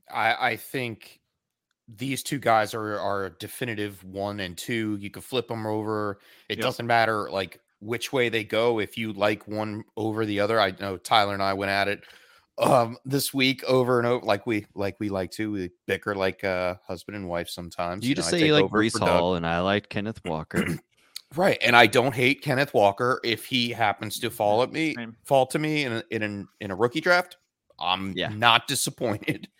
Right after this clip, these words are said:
Speaker 1: <laughs> All
Speaker 2: Oh.
Speaker 1: right, and I'm, and I'm hoping they both land at, at usable landing spots that they, they can kick off their, their careers early. I don't wanna see them sit and wait and rust on the bench.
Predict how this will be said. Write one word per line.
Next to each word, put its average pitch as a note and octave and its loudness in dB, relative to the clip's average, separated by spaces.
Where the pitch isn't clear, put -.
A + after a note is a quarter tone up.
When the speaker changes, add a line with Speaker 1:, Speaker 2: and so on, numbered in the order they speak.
Speaker 1:
<laughs> - -20
All A2 2
Speaker 2:
Oh. A2+ 6
Speaker 1:
right, A2 8
and B2+ 6
I'm, C3 6
and C3+ 8
I'm C#3 8
hoping D3+ 4
they C3+ 4
both B2 0
land A#2+ 2
at, A2 0
at G#2+ -4
usable A2 -2
landing B2 -4
spots G2 0
that G#2 -12
they, G2 -6
they A2 -6
can G#2+ -14
kick - -4
off A#2 0
their, G#2 0
their G#2 -4
careers G#2 -4
early. G2 -4
I G2+ 6
don't A2+ 4
wanna A2 2
see A2 -4
them F#2 -6
sit - -4
and E2 -10
wait E2+ -4
and D#2+ -10
rust F#2 0
on E2 -6
the D#2+ -10
bench. - -10